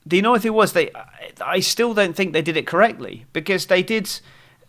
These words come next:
they didn't start the race behind the safety car. They did additional formation laps, which is not fo-,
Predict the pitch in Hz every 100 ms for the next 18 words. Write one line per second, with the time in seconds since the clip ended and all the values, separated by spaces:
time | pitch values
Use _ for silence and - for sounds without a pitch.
0 | - - - 175 180 240 175 - 208 185
1 | 170 156 117 127 - 143 135 127 - 135
2 | 131 120 110 104 120 151 151 147 147 190
3 | - 196 - 170 165 160 131 113 - -
4 | 127 151 160 165 - 135 -